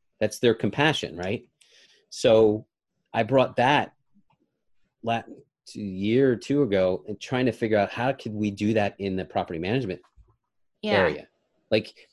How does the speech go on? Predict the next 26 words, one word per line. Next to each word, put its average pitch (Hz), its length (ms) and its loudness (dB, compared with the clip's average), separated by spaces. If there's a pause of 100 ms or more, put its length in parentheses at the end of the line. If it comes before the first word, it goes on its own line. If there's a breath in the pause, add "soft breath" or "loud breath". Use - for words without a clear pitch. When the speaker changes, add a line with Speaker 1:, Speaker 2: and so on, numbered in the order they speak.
(160)
Speaker 1:
how 131 160 2
do 147 100 6
we 127 200 2
get 110 420 0
these, 98 380 -4 (420)
these, 95 420 -4 (520)
um, 92 400 -10 (1200)
you 113 60 -8
know, 92 240 -6
desperate 104 400 0
and 90 120 -6
annoying 127 680 2
tenants 143 360 0
that - 180 -8
call 175 340 2
us 95 180 0
and 82 80 -12
it's - 140 -14
so 151 300 2
horrible 127 560 4
and 107 80 2
now 135 120 4
we 127 80 4
gotta 117 140 2
figure 160 300 2
out, - 120 -2